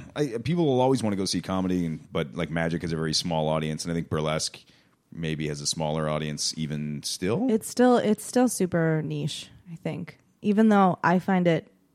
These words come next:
Speaker 2: very entertaining. I, I love seeing burlesque. I love seeing burlesque done well. It is a wonderful escape for me, even if I'm,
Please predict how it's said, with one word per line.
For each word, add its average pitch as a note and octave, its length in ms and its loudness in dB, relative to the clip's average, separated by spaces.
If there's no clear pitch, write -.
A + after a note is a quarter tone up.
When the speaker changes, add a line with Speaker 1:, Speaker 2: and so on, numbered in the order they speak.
Speaker 2:
very G3 720 6
entertaining. D#3+ 600 -4
I, E3+ 320 2
I G3 60 2
love G3 340 6
seeing E3+ 280 -2
burlesque. D#3+ 480 -4
I - 40 0
love F3+ 300 4
seeing E3+ 260 -2
burlesque D#3+ 420 0
done D#3+ 200 -4
well. F3+ 400 2
It F3+ 140 2
is E3 480 4
a F#3+ 60 4
wonderful F#3 520 4
escape E3+ 440 0
for F3+ 160 -2
me, F3 260 2
even F3 460 2
if - 140 -4
I'm, E3 420 2